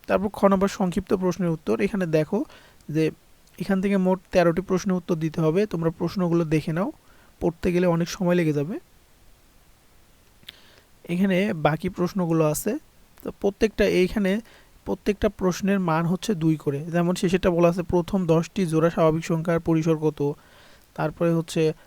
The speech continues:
আট, পনেরো, তিপ্পান্ন, ঊনপঞ্চাশ, উনিশ, বাষট্টি, সাত, পনেরো, পঁচানব্বই,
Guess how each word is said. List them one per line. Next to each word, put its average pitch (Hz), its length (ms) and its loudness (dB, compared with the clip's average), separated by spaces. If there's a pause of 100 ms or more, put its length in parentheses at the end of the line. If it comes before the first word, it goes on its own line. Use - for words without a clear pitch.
আট, 160 320 2
পনেরো, 165 300 0
তিপ্পান্ন, 160 600 -2
ঊনপঞ্চাশ, 160 720 -2 (300)
উনিশ, 170 400 2
বাষট্টি, 160 520 -2
সাত, 156 380 -2
পনেরো, 156 360 0
পঁচানব্বই, 160 600 -2